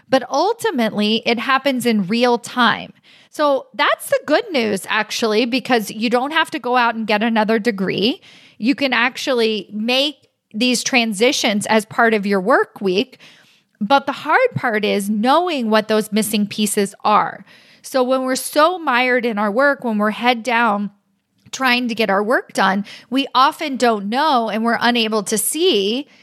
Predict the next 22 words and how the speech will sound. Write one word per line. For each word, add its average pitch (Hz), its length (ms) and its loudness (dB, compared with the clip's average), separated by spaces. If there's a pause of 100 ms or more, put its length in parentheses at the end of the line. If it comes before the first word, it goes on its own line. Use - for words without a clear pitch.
(200)
exactly 233 640 -2
what 226 260 2
those 214 240 0
missing 214 340 -2
pieces 208 440 -2
are 196 280 2
in 196 160 -6
front 214 300 0
of 180 120 -2
us. - 320 -12 (420)
So 254 460 0 (240)
just 294 260 0
like 359 160 -2
Indiana 269 500 0
Jones, 196 640 -2
he's 208 240 -6
looking 339 400 -2
out 262 220 2
on 233 140 0
this 226 180 -4
vast 208 340 0
chasm. 190 500 0